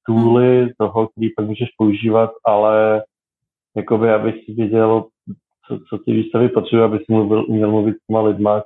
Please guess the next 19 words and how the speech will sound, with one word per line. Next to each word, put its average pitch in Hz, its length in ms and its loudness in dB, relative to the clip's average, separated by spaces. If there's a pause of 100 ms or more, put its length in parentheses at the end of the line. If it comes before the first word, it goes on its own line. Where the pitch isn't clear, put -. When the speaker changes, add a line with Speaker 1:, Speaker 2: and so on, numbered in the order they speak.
Speaker 1:
který, 104 400 -4 (340)
no, 104 260 -10 (880)
jsou - 180 -4
specialisti 107 540 -2
v - 60 -12
tom 107 160 0
oboru, 120 540 0 (140)
který 107 220 -2
ty 107 100 -6
máš 107 200 0
jako - 260 -8
vyextrahovat 107 680 0
a 104 200 0 (640)
ty 113 140 -10
si 104 100 -6
věděl, 104 680 0 (280)
co 101 80 -18
tam 107 160 -2
pak 107 160 -4